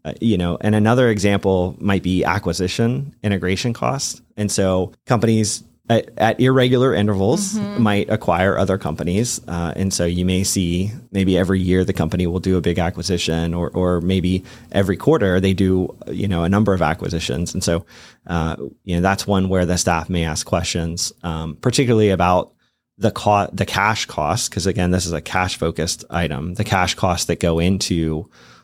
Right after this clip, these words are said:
Speaker 1: what that acquisition is. So, you know, maybe it's, like, legal cost or, or accounting cost or, or advisory,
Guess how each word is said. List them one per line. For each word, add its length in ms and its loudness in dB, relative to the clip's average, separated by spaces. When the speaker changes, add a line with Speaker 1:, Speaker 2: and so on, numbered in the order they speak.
Speaker 1:
what 500 -2
that 120 4
acquisition 500 -2
is. 260 -2
So, 420 -2
you 100 -4
know, 260 -2
maybe 360 0
it's, 280 -6
like, 200 -8
legal 260 2
cost 480 0
or, 280 -2
or 180 -8
accounting 340 2
cost 400 2
or, 340 -4
or 340 0
advisory, 760 0